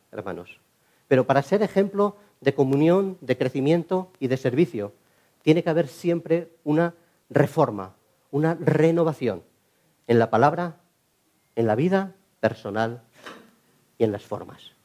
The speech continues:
para que el nombre de Dios sea siempre glorificados. Vamos a orar. Señor Dios y Padre Santo, yo quiero darte las gracias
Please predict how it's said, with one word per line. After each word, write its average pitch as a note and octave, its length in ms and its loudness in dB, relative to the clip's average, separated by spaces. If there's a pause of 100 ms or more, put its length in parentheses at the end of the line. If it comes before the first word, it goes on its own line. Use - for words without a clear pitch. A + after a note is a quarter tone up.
(420)
para G#2 240 0
que B2 340 0 (640)
el G#2 200 2
nombre D3+ 320 0
de C#3 120 -2
Dios G#2 280 -4 (160)
sea F#2+ 320 -6 (280)
siempre F#2+ 460 -4 (520)
glorificados. - 880 -6 (340)
Vamos G#2 260 0
a G2 40 -12
orar. F2+ 200 -14 (680)
Señor D3+ 420 2
Dios D3+ 240 0
y D3 60 -6
Padre C3+ 220 4
Santo, F3 360 0
yo D3+ 160 -4
quiero D3 200 0
darte D3 340 4
las B2+ 180 2
gracias F3 520 2